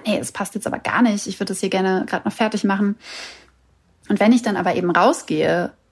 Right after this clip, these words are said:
und mich bewege und irgendwie an der frischen Luft bin, merke ich einfach jedes Mal, „Okay, das war jetzt genau der richtige Zeitpunkt, <laughs> um,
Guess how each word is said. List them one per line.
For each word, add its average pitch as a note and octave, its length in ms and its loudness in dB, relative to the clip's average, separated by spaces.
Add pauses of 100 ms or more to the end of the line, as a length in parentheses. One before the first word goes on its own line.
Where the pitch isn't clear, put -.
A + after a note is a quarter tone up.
und F#3+ 220 0
mich F#3+ 120 -2
bewege F#3+ 520 4
und E3+ 180 0
irgendwie E3+ 380 -2
an - 100 -2
der F3+ 100 -4
frischen G3+ 280 0
Luft A3+ 180 -4
bin, E3+ 240 2 (520)
merke F#3+ 240 2
ich G3+ 100 0
einfach F3+ 180 0
jedes G3+ 440 2
Mal, F3+ 480 2
„Okay, G#3 220 -4
das F#3 200 -4
war E3 180 2
jetzt E3 200 -6
genau E3+ 220 0
der F3+ 160 -2
richtige F#3 300 -6
Zeitpunkt, - 560 -2
<laughs> - 420 -4
um, B3 100 6